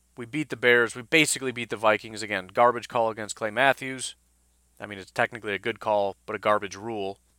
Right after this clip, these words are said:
We would have been oh and two last year, and then we went up against the Washington Redskins. I said on this very podcast, "These are the kinds of games you have to win," which is exactly what I'm saying about the Denver Broncos, right? You've got some tough matchups.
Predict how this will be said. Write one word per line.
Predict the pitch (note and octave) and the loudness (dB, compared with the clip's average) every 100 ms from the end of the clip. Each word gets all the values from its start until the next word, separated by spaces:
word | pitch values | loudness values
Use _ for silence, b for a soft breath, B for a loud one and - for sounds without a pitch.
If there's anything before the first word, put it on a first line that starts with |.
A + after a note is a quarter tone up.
| _ | _
We | - | -10
would | B2+ D#3 | -2 0
have | |
been | D3 | 4
oh | C#3 C#3 | 6 4
and | B2+ | 2
two | C#3+ | -4
last | C3 B2 B2+ - | 6 8 8 6
year, | C3 B2 B2 | -4 0 0
and | A2+ | 0
then | A2+ | -4
we | A#2+ | -2
went | A2+ A#2 - | -4 -6 -6
up | B2 A#2+ | -4 -4
against | A#2 A2 - | -6 -8 -8
the | |
Washington | G#2+ A2+ G#2+ G#2+ A2 | 0 2 0 -6 -2
Redskins. | E3 F3+ - F3+ E3 | 4 4 2 -2 -2
I | - | 0
said | B2 - C3 | 0 2 6
on | B2 A#2+ | 6 4
this | A#2 | -6
very | - A#2 | -2 -2
podcast, | G#2+ D#3 D3 - C#3+ B2+ | 6 8 8 8 4 6
"These | B2+ G3 F3 | 4 4 4
are | |
the | D#3 | 2
kinds | C#3+ C#3 B2+ | 4 4 4
of | |
games | A#2 A2 A2+ G2+ | -2 0 -2 -6
you | |
have | G2+ G#2 | -4 -4
to | - | -4
win," | A#2+ G#3 A3 G#3+ - B | 4 6 8 4 -8 B
which | D3 | -6
is | A#2+ | -4
exactly | A#2 A2 F#3 G3 F3+ | -4 6 8 8 2
what | D#3 D3 | 2 2
I'm | C#3 | 2
saying | C#3+ C3 | -2 0
about | B2 | -2
the | A#2+ | 0
Denver | A#2 A2 A2 | -4 -4 -4
Broncos, | A2 F#2+ F2+ F2+ | 0 0 -2 0
right? | G#2+ C#3 - b b b b _ | 6 6 4 b b b b _
You've | B2 B2+ | -6 0
got | B2+ F#3 | 8 8
some | - F3+ | 8 2
tough | G3 F3 | 6 6
matchups. | E3+ E3+ E3 E3 D3 - | 8 8 8 8 4 2